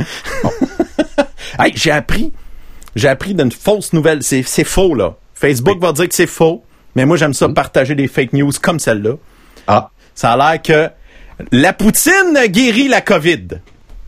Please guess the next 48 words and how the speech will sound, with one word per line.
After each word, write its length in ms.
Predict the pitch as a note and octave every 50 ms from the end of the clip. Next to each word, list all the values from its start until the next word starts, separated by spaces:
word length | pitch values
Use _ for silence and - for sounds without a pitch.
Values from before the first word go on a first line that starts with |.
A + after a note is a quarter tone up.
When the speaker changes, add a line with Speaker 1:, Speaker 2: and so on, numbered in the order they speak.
| - - -
Speaker 2:
Non. 400 | A2 C3 C#3+ C#3+ C3+ - - - - -
Speaker 1:
Ça, 160 | - - F#3
c'était 280 | - - D3 C#3 D#3
mon 180 | D3+ D3+ C#3+ C3+
lunch 300 | C#3+ D3+ D#3+ D#3+ C#3+ -
de 120 | C#3 B2+
la 120 | B2+ B2+ B2
Saint-Jean, 540 | - - B2 A2 F#2+ F#2+ A2+ A2 B2 A#2 G2
euh, 40 |
cette 240 | F#2 - - F#2 -
année. 260 | G#2 F#2+ F2+ E2+ F#2+ A#2
Speaker 2:
Wow. 80 | - G#2
Speaker 1:
Donc, 280 | A2+ A#2+ A#2 G#2+ F#2+ F2+
euh, 220 | E2 E2 D2+ C#2+
fait 140 | - - -
que 160 | - - -
le 240 | B1+ E2 F#2+ A2 C3
bleu, 400 | A#2+ A2+ C3 C#3 C#3 E3 - - _ - _ - - -
le 100 | G#2+ A2
bleu 160 | G#2+ A#2+ C3+
de 80 | B2+ B2
la 80 | B2+
Saint-Jean 600 | A#2+ - - A#2+ A2+ G#2+ G2+ A2+ B2 C3 D3 D#3+ D#3 - - - -
et 60 | -
ma 140 | B2+ C#3+ C3
poutine. 380 | - - - - C#3+ A#2 F2+ - - _ _
<laughs> 180 | _ _ _ -
Fait 80 | -
que, 460 | F2+ - G2+ F2+ E2+ F2 F2 D#2+ E2+
tu 60 | D#2+ -
sais, 160 | - D3 C#3+
tout 200 | - - G4 -
est 120 | B3 A#3 G#3
là. 180 | F#3 D#3+ - - _ _ _ _ _ _ - _
Tout 140 | G3+ F#3 -
est 120 | F#3+ E3+
là, 240 | D#3 D#3+ E3 F3+ F#3
c'est, 240 | F3 - A2+ A2 G#2+
c'est, 340 | - A#2+ A2 A#2 A#2 A2 A2
c'est 160 | - - D3
incroyable. 340 | C3+ - B2 G#2+ - - - - - - - - - - -
Fait 120 | - A#2 A2+
que 160 | - B2+ A#2+
je 100 | G#2+ -
dis 60 | -
ça 120 | - F#3 F#3
comme 180 | E3+ C#3+ B2
ça. 300 | - - D#3+ E3+ F#3+ -